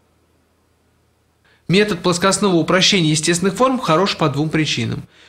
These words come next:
Во-первых, он удобен при наблюдательном рисовании.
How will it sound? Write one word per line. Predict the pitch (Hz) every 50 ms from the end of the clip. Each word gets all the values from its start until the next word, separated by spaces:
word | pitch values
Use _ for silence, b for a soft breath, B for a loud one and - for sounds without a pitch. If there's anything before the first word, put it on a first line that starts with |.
| b b
Во-первых, | 196 202 302 320 302 254 - 214
он | 202 190
удобен | 185 170 226 233 233 233 202
при | - 180 170
наблюдательном | 165 151 160 160 151 160 160 156 160 - 165 160 151 151
рисовании. | 151 143 - 160 143 131 123 123 117 113 113 120 131